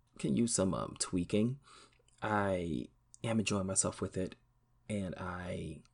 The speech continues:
actually really love the game. And I can see myself putting hundreds of fucking hours in that game. But I'm gonna stop after I conquer the map the first time and wait for it to be officially released. And, and that's, I think that's really it. I think that's, that's all I really have to say about Bannerlord. That's sixty hours of just pure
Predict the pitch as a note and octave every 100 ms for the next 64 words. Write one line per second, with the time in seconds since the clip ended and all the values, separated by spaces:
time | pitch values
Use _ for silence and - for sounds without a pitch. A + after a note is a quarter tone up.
0 | - G2+ - F#2+ F#2+ G#2 G2 F#2+ F2 -
1 | - - - - G2+ - - F#2+ G#2+ G2
2 | - - - F2+ F2 - A#2 G#2 F#2 -
3 | - - E2+ E2+ F2+ - F#2 F2 - C#2+
4 | D2+ - - G2+ G#2 G2+ - G2 G2+ F2
5 | - E2 E2 C2+ C2 E2 - F2 G#1 C#2
6 | D2 - D#2 - - C#2 D2 C#2+ - B1+
7 | - - A#1+ A#1 G1+ - - - - -
8 | - - G2+ - F2+ - G2 A#2+ - -
9 | - - A2 G2+ F2+ F2+ F2 E2 - -
10 | B2+ B2 C#3 D3+ C#3+ A3 A3+ A#3+ - G#3+
11 | C3+ E3+ - C#3 C#3+ C#3+ - - - -
12 | - A#2 A#2+ B2 A#2+ B2 A#2+ - - A2
13 | F#2+ - F#2+ A#2 C2 A#1+ - - - -
14 | - A#2+ A2+ A2 A2+ - - - - -
15 | - - - A2+ A#2